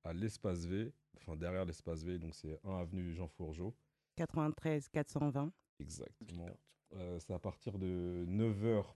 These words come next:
Speaker 1: pour, euh, pour les joueuses. Et pour les associations, le village, il ouvrira à partir de dix heures, dix heures trente. Jusqu'à
Speaker 2: D'accord.
Speaker 1: dix-sept heures, dix-sept heures trente, euh, l'événement. D'ailleurs, on a mis un petit a-,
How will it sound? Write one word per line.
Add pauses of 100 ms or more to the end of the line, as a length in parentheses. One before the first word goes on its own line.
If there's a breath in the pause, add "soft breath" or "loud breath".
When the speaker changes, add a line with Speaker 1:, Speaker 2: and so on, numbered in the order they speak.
Speaker 1:
pour,
euh,
pour
les
joueuses. (640)
Et
pour
les
associations,
le
village,
il
ouvrira
à
partir
de
dix
heures,
dix
heures
trente. (580)
Jusqu'à
Speaker 2:
D'accord.
Speaker 1:
dix-sept
heures,
dix-sept
heures
trente,
euh, (640)
l'événement. (380)
D'ailleurs,
on
a
mis
un
petit
a-,